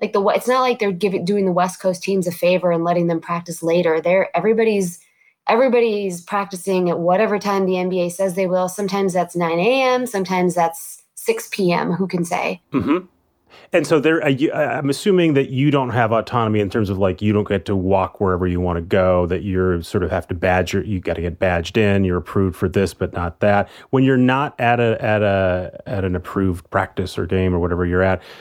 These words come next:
Speaker 2: are you allowed to move around the campus, or do you have to sort of go back to the hotel room and sit there?
Speaker 1: No, we, we can move around, but it's a very limited area that we can move around to. We can't go to any of the, well, so far we have not been allowed to go to any of the restaurants.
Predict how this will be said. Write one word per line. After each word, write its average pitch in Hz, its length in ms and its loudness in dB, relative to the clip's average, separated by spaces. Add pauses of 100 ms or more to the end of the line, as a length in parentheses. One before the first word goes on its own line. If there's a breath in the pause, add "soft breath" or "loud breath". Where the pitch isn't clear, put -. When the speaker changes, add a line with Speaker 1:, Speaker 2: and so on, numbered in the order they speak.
(300 loud breath)
Speaker 2:
are 110 60 -2
you 107 140 2
allowed 104 280 2
to 104 220 0
move 104 280 -2
around 107 300 2
the 104 80 0
campus, 117 440 -2
or 117 80 2
do 95 100 -2
you 92 60 2
have 95 140 2
to 95 80 -4
sort 92 160 -4
of 90 80 -10
go 90 120 0
back 82 200 0
to - 80 -8
the 78 60 -4
hotel 85 300 -2
room 80 160 -2
and 76 120 -6
sit - 180 -4
there? - 220 -6 (280)
Speaker 1:
No, 320 300 4
we, 320 220 0
we 320 160 0
can 320 260 -2
move 254 220 0
around, 208 440 0
but 196 280 0
it's 226 160 -4
a 226 40 2
very 220 280 2
limited 190 480 -2
area 175 340 0
that 170 140 -2
we 165 60 -10
can 170 160 -6
move 160 200 -2
around - 340 -8
to. - 440 -6 (380 soft breath)
We 208 120 0
can't 233 260 2
go 226 100 4
to 202 300 4 (180)
any 202 280 -2
of 180 180 -4
the, 185 220 0
well, 190 100 2
so 285 240 2
far 220 320 2
we 196 80 -2
have 185 120 -2
not 185 260 0
been 180 80 0
allowed 175 340 -2
to - 80 -12
go 175 140 -2
to 175 80 -2
any 175 200 -4
of 170 60 -6
the 175 100 -6
restaurants. 165 540 -4